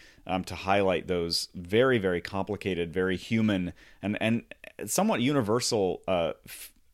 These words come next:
situations. You know, we, we all deal with feeling like we're not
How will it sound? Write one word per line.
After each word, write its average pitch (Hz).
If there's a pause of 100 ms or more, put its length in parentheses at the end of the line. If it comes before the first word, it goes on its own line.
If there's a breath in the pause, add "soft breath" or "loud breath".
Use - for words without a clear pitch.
(420)
situations. 110
You 98
know, 98
we, 120 (280 loud breath)
we 117
all 120
deal 110
with 98
feeling 104
like 92
we're 92
not 92